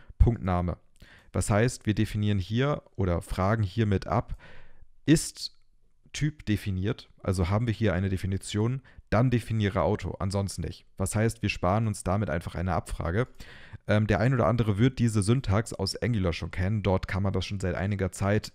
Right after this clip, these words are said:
in den H T M L-Templates schon machen. Was heißt, dort kann man definieren, ähm, hey, ist ein Array definiert, haben wir eine Länge? Beim Array beispielsweise ist das Objekt definiert, hat das Objekt,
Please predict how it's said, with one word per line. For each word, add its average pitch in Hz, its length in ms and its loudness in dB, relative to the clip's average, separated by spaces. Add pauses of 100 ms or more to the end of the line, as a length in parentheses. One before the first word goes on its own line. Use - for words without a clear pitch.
in 107 180 -2
den 95 180 2
H 95 80 2
T 104 100 -2
M 98 100 -2
L-Templates 92 600 -2
schon 90 180 -2
machen. 98 400 -4 (420)
Was - 180 -2
heißt, 98 280 2
dort 98 160 0
kann 104 120 -4
man 101 140 0
definieren, 104 640 0
ähm, 92 240 -2
hey, 135 180 4
ist - 240 -2
ein 95 160 0
Array 98 200 4
definiert, 104 540 -2
haben 95 200 -2
wir 101 140 0
eine 87 180 -2
Länge? 104 460 2 (320)
Beim 95 240 2
Array 95 220 2
beispielsweise 98 800 -2
ist 90 180 -4
das 90 100 -4
Objekt 104 340 -2
definiert, 104 580 -2
hat 95 120 -2
das 92 140 -2
Objekt, 85 480 -4